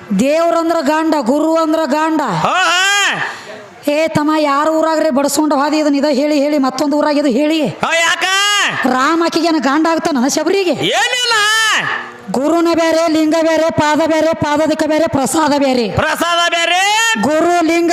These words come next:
Speaker 1: ಜಂಗಮ, ಪಾದದಕ್ಕ ಪ್ರಸಾದನ ಬೇರೆ.
Speaker 2: ಹಾ, ಹಾ.
Speaker 1: ಬಾಳೆಹಣ್ಣ ಹೊರಗಿರ್ತಾಗ ಹಣ್ಣ.
Speaker 2: ಹಾ, ಇರ್ತದ.
Speaker 1: ಗುಡಿಯಾಗ ಹೋಗಿ ಬತ್ತಂದ್ರ ಪ್ರಸಾದ.
Speaker 2: ಹಾ, ಪ್ರಸಾದ.
Speaker 1: ಹಂಗ
Speaker 2: ಹಾ, ಹಾ.
Speaker 1: ಗುರುನ ಬೇರೆ, ದೇವರ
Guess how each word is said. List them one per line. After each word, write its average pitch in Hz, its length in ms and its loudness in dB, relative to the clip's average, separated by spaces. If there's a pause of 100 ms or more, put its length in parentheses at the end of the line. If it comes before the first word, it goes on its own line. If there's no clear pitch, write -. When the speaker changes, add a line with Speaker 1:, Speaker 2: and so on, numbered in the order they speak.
Speaker 1:
ಜಂಗಮ, 330 460 0
ಪಾದದಕ್ಕ 320 640 0
ಪ್ರಸಾದನ 339 800 0
ಬೇರೆ. 320 340 2
Speaker 2:
ಹಾ, 359 280 -4
ಹಾ. 403 840 0
Speaker 1:
ಬಾಳೆಹಣ್ಣ 294 640 0
ಹೊರಗಿರ್ತಾಗ 294 840 0
ಹಣ್ಣ. 277 340 0
Speaker 2:
ಹಾ, 226 360 -2
ಇರ್ತದ. 302 360 -2 (420)
Speaker 1:
ಗುಡಿಯಾಗ 285 320 2
ಹೋಗಿ 285 260 0
ಬತ್ತಂದ್ರ 302 440 0
ಪ್ರಸಾದ. 269 480 0
Speaker 2:
ಹಾ, 233 440 -2
ಪ್ರಸಾದ. 285 460 -2 (400)
Speaker 1:
ಹಂಗ 370 220 0
Speaker 2:
ಹಾ, 339 500 2
ಹಾ. 359 480 0 (340)
Speaker 1:
ಗುರುನ 302 460 0
ಬೇರೆ, 269 460 0
ದೇವರ 277 300 2